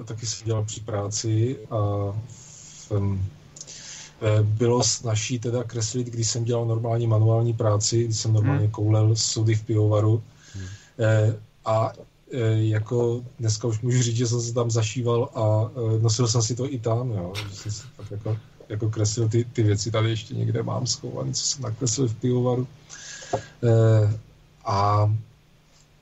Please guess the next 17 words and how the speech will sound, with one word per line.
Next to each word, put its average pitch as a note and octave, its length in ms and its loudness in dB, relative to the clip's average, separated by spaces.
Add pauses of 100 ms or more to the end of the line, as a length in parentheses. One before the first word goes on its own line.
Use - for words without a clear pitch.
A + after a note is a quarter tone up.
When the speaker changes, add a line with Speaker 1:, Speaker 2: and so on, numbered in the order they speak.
(380)
Speaker 1:
eh, G#2+ 500 4
když A2 260 0
jsem B2+ 140 0
potom, B2+ 320 0
eh, A#2+ 440 0
přešel A#2 720 -2
do G2+ 100 -2
kanclu D3 840 0
a A2 240 4
potom, A2 640 0
potom A#2 300 2
do, A2+ 520 6
eh, B2+ 200 -2 (100)
grafické A2 840 0 (180)
firmy, G#2+ 560 0
tak, A2 260 -4
eh, A2 260 4